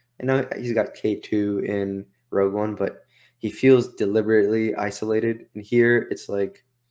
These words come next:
he's pulling away from his family throughout the sh-, first three episodes. But if he had a choice, he would be with them no matter what. But anyways, I'm, I'm getting carried away. That, that, all that stuff was very cool, very interesting.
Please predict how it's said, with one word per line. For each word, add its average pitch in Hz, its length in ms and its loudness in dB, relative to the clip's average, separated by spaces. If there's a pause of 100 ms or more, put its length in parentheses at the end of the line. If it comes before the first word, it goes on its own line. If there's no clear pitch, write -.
(540)
he's - 220 -6
pulling 143 320 2
away 107 240 4
from 123 240 -4
his 123 120 -4
family 123 440 -2
throughout 104 400 -2
the - 80 -8
sh-, - 320 -18
first 110 300 -2
three 107 180 0
episodes. 127 560 0 (760)
But - 440 -6
if 110 140 -8
he 107 100 -4
had 107 260 4
a 110 100 -2
choice, 120 320 0
he 101 140 -8
would 101 360 -4
be 107 180 0
with 101 260 -8
them - 260 -14 (320)
no 104 100 -8
matter 98 260 -2
what. - 320 -8 (680)
But 131 100 8
anyways, 104 360 6
I'm, 117 220 0
I'm 135 180 -2
getting 117 320 2
carried 104 320 2
away. 104 420 4 (140)
That, 110 180 2 (400)
that, 113 120 2
all 117 120 4
that 113 140 2
stuff 107 260 -8
was 104 100 -8
very 104 260 -2 (100)
cool, 101 280 -2
very 101 260 0
interesting. 101 680 -6